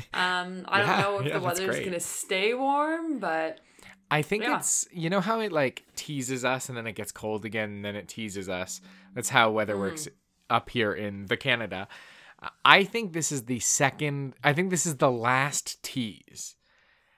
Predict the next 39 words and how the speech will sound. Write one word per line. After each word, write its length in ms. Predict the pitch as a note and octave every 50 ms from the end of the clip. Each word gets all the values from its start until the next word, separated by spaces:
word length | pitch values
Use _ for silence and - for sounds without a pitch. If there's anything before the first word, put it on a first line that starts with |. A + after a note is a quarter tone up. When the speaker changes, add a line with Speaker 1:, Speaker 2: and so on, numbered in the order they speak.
| _ _
Speaker 2:
And 160 | - C3+ C#3+
it's 140 | C#3+ C#3 -
gonna 160 | E3+ F3 F3+
Speaker 1:
Yeah, 60 | F3+ F3+
I 40 | E3+
Speaker 2:
get 100 | E3+ F3
Speaker 1:
think 120 | F#3 F3+
so 60 | E3
Speaker 2:
cold 140 | D#3+ D#3+ D3+
Speaker 1:
too. 60 | D3+
Speaker 2:
again. 500 | C#3+ - B2 A#2+ A#2 A#2 A2+ A#2 A2+ A2+ - _ _ _ _ _ _ _ _ _ _ _ _ _ _ _ - -
Not, 240 | C3+ C3 D3 E3 F3+
like, 160 | F3+ E3 -
snow 360 | - - - C3+ B2+ B2 C3 A#2+
cold, 380 | - - G#2+ F#2 E2 E2 F2+
but 100 | G2 G2+
it's 120 | G#2 - -
gonna 220 | C3+ B2+ A#2+ A2+
chill 300 | G#2 - - - D#3+ D3
out. 280 | C3 A#2 A2+ A2+ A2 - _ _ _ _ _ _ _ _ _ _ _ _ _ _ _ - - -
And 240 | - A#2 A#2 A#2 A#2
then 220 | A#2+ A#2+ A#2+ A#2+
we'll 80 | A#2 A2+
be 160 | F#2+ A2+ G#2+
into 160 | G#2 G2 G2
the 160 | F2+ F2+ G2+ - - - _ _ _ - _
real 260 | - B2+ B2 A#2+ A2 G#2
spring, 380 | - - - - B2 A2+ A2+
summer 320 | - - A2 E2+ E2+ F#2+ G2+
weather. 320 | G#2 F#2+ - G#2+ G2+ - _ _ _ _ _ _ _ _ _ _ _ _ _ _ _ -
Speaker 1:
I 80 | G#3 G#3
think 180 | G#3 D4+ D4
it 120 | G#4 G4 D4
maybe 300 | B3 B3 A3+ A#3+ G#3+ F#3+
is 160 | G#3+ A3+ A3+
going 200 | G3+ F#3 E3 D3+
to 80 | D3+
snow 240 | - - - D3 C3
again. 540 | C3 C#3+ C#3+ C3+ B2 B2+ C3 - - -